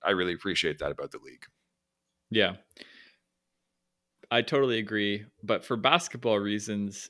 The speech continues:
Speaker 2: it would be nice to see Andrew Wiggins come back this season. Obviously, that's, no one knows at this point whether he's gonna be back and playing,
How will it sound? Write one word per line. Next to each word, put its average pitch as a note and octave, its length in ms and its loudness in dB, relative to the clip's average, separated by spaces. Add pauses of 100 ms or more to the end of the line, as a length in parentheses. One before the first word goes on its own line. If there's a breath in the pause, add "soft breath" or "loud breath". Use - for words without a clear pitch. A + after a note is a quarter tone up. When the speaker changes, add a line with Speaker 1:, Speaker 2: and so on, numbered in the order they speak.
Speaker 2:
it C3 60 2
would D#3+ 120 4
be F3+ 140 2
nice B2+ 340 2
to B2 100 -4
see G#2+ 580 -2
Andrew G#2 260 -2
Wiggins G2 420 -2
come G#2 240 -4
back F#2+ 280 -2
this G2+ 200 -6
season. G2+ 400 -4
Obviously, A2 840 0 (840 soft breath)
that's, G#2+ 340 2 (100)
no B2 200 0
one A#2 160 2
knows G#2 260 0
at F#2+ 80 -2
this G#2 180 -4
point G2 300 -6
whether G2+ 240 -2
he's G2+ 200 -6
gonna G2 160 -6
be F#2+ 100 -4
back F#2 340 -6
and G2 160 -10
playing, G2 560 -6